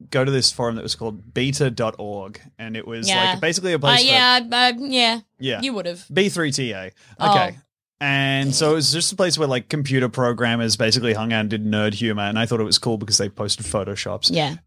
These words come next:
Speaker 1: Anyway, I never posted on there, but I always remember one story that a guy said, which was that he'd been learning German his whole life,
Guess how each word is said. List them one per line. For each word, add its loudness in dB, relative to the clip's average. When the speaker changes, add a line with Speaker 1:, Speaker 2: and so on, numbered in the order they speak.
Speaker 1:
Anyway, 4
I 0
never 0
posted 4
on 2
there, 0
but -2
I 2
always 4
remember 2
one 0
story 2
that 0
a 2
guy -2
said, 0
which -8
was -4
that -4
he'd -4
been -2
learning 2
German 2
his 0
whole 0
life, -8